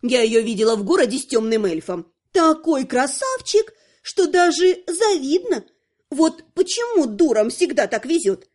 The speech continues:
Ту же Элиру возьми, мозгов нет, зато титьки во!" "А у меня и титик нет", зло подумала полуэльфийка, глядя в спины удаляющимся сокурсницам, которые перешли к обсуждению бальных платьев.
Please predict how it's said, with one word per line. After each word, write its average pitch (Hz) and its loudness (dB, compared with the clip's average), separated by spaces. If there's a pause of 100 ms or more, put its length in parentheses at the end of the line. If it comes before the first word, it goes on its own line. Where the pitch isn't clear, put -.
(640)
Ту 302 4
же 294 0 (100)
Элиру 320 0
возьми, 269 -2
мозгов 254 0
нет, 277 -2
зато 262 0
титьки 320 -4
во!" 247 -2 (760)
"А 403 0
у 440 6
меня 480 0
и 554 -12
титик 415 -2 (160)
нет", 311 0 (360)
зло 233 0
подумала 214 0
полуэльфийка, 240 -2 (280)
глядя 254 0
в 262 -6
спины 240 -4
удаляющимся 262 -4
сокурсницам, 185 -10 (240)
которые 208 2
перешли 220 -4
к 214 -6
обсуждению 240 -2
бальных 233 -6
платьев. 156 -12